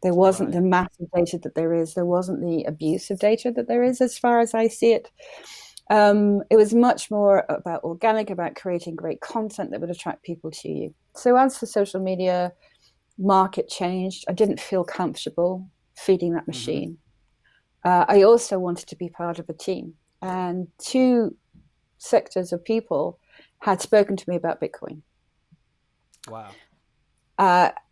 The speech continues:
Speaker 1: so I was like, "Oh, I'm really interested in Bitcoin." And then I went down the rabbit hole of, "Well, what is Bitcoin and what problem is it trying to solve?" And effectively, it was a two thousand and eight financial crash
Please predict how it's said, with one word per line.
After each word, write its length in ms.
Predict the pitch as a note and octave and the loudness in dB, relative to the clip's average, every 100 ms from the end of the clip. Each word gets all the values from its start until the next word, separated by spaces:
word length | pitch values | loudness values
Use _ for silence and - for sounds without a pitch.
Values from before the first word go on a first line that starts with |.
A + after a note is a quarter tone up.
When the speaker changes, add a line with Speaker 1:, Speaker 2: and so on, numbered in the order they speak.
| - | -14
Speaker 1:
so 340 | - - A3 G#3 | -6 4 6 6
I 120 | G#3 | 4
was 140 | G#3 | 0
like, 140 | G3 C#4+ | -4 -4
"Oh, 60 | |
I'm 140 | C4+ B3+ | -2 0
really 160 | F4 | 2
interested 380 | D4 A#3+ G#3+ G3 | 0 -2 -8 -8
in 80 | F#3+ | -4
Bitcoin." 520 | F3+ - - - - - | -4 -4 -12 -12 -12 -8
And 120 | G3+ | -4
then 140 | B3 | -2
I 80 | C4 | 0
went 160 | A3+ - | -2 -2
down 180 | F#3 | -4
the 80 | F3+ | -4
rabbit 260 | E3+ E3 D3 | -4 -4 -6
hole 320 | E3 D#3 D#3 | -4 -4 -4
of, 200 | D3+ D3+ - _ _ - | -6 -8 -18 _ _ -4
"Well, 340 | G3+ G3+ F#3+ - | 0 2 0 -4
what 200 | G#3 A#3+ | 0 2
is 180 | D4 | 2
Bitcoin 680 | - F3+ - F3 E3+ F3 F3+ F3 _ _ _ _ _ | 0 -6 -4 -6 -6 -6 -10 -16 _ _ _ _ _
and 160 | G3+ G3 | -4 0
what 180 | G3 - | -2 -2
problem 200 | G3 F3+ | -6 -6
is 100 | E3+ | -8
it 80 | - | -10
trying 240 | E3+ E3 | -10 -10
to 120 | - | -12
solve?" 500 | - - A#1+ D#3 _ _ _ _ _ | -12 -10 -10 -16 _ _ _ _ _
And 120 | G3 G3+ | -4 0
effectively, 640 | B3+ G3 G#3 F#3+ F3 C3+ | 2 2 0 0 0 2
it 120 | G3 | 2
was 180 | A3+ G#3+ | 2 0
a 40 | G#3 | 0
two 200 | A#3 A3 | -2 0
thousand 380 | G3 F3+ F3+ | 0 -2 -6
and 100 | E3+ | -4
eight 160 | E3 - | -4 -6
financial 400 | F#3+ B3 - - | -6 -6 -6 -10
crash 500 | - D3 D3 - | -8 -10 -10 -16